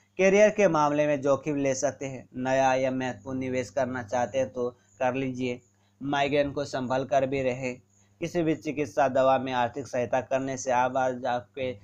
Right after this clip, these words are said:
सारे कष्ट भी दूर होंगे। स्टेशनरी के कारोबारियों के लिए भी समय आज के दिन तुलनात्मक रूप से अच्छा भी रह सकते हैं।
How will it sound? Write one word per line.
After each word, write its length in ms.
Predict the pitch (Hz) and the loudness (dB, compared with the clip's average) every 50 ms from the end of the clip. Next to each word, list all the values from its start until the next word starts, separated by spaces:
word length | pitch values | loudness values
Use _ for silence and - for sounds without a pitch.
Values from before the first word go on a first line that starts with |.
| - - _ | -20 -20 _
सारे 340 | - 202 202 196 190 185 - - | 4 4 6 6 4 2 -2 -4
कष्ट 240 | 131 123 117 - 123 | -4 -4 -4 -8 -8
भी 140 | 120 131 127 | -8 -8 -6
दूर 220 | 120 127 123 117 | -4 -6 -6 -6
होंगे। 380 | 117 127 127 127 120 123 117 - _ _ _ _ _ _ _ _ _ _ _ _ _ _ _ _ _ _ _ _ - | -8 -8 -8 -6 -6 -6 -8 -10 _ _ _ _ _ _ _ _ _ _ _ _ _ _ _ _ _ _ _ _ -2
स्टेशनरी 580 | 180 180 185 - 202 196 180 180 160 147 156 151 | -2 -2 -2 -2 -2 0 2 4 4 4 4 2
के 180 | - 160 147 | 2 2 0
कारोबारियों 680 | 143 - 139 135 139 139 131 139 135 135 139 143 143 131 | 4 4 6 6 6 6 6 6 4 4 4 0 -4 -4
के 120 | - 147 | -4 -4
लिए 100 | 139 135 | -4 -2
भी 120 | 131 139 135 | -2 -4 -4
समय 400 | - - 143 131 127 131 127 135 | -4 -4 -4 -4 -2 -4 -6 -4
आज 320 | - 123 135 139 269 - | -2 0 0 0 -2 -4
के 140 | - - 139 | -8 -10 -8
दिन 200 | 131 135 135 131 | -8 -8 -8 -8
तुलनात्मक 540 | 131 135 139 139 139 139 135 151 156 135 135 | -10 -8 -6 -6 -6 -6 -6 -8 -10 -10 -8
रूप 160 | 139 131 123 | -8 -10 -10
से 140 | - - 139 | -6 -2 -2
अच्छा 300 | 123 117 - - 127 123 | -2 -2 -4 -6 -6 -4
भी 160 | 127 139 139 | -2 -2 -2
रह 120 | 131 131 | 0 -2
सकते 320 | 127 127 135 131 127 - 131 | -2 -2 -6 -10 -10 -10 -12
हैं। 160 | 131 - - | -14 -14 -18